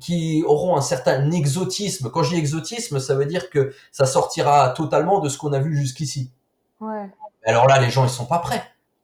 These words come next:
Speaker 1: Et ils sont pas prêts. <laughs> Ils se rendent pas compte qu'un, un simple bout de tissu, là, mais c'est, c'est rien du tout, en comparaison à des débats, mais où les gens, ils seront, ils seront totalement perdus. Parce qu'avec l'immigration, tu sais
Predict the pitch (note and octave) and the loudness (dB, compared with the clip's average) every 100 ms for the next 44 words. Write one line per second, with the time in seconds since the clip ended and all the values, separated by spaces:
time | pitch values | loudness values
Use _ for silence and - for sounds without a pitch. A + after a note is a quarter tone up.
0 | _ _ _ _ - D3 C#3+ C3+ B2 D#3+ | _ _ _ _ -10 -6 -4 -2 0 0
1 | A3 G#3 - - _ _ _ _ _ _ | -2 -6 -12 -18 _ _ _ _ _ _
2 | _ _ _ - - - - A3 - - | _ _ _ -12 -10 0 0 0 -4 -6
3 | D3+ C3+ F3+ E3+ E3+ - - C#4 C4+ F#3 | -2 2 6 6 6 6 6 4 2 0
4 | C#3+ D#3 - D3 - F#3 E3 C3+ C#3 B2+ | 2 2 0 0 0 0 0 0 0 -2
5 | F3 E3+ - G#3 D3+ A2+ G#2+ G2+ - - | -6 -6 -4 -2 4 4 4 -4 -10 -10
6 | - A2+ B2+ D3 D3+ A3 B3+ C4+ F#3 - | -6 -2 0 0 -2 -8 -6 -4 -4 -4
7 | - - A#2 D3 C3 C#3+ C#3+ F3+ D#3 A#2+ | -18 -12 -2 0 0 0 0 2 0 0
8 | - B2 C3 G3+ - G#3 F#2+ - A2 G#2+ | -2 -2 2 4 4 0 -6 -10 -8 -6
9 | G#2+ E3 B3 B2+ - A2 - _ _ - | 0 2 2 -2 -6 -6 -6 _ _ -18
10 | - A2+ - G3 - C#3+ D#3+ F#3+ - E3 | -10 -10 -4 -4 0 0 0 -4 -4 -6
11 | D3+ D3 F#3+ - _ _ _ _ - B2+ | -6 -6 -6 -8 _ _ _ _ -8 -2
12 | F3 D#3+ - D#3 D3+ C#3+ B2+ C3 - - | 0 0 0 -2 0 0 0 -2 -2 -4
13 | C3 - | -2 4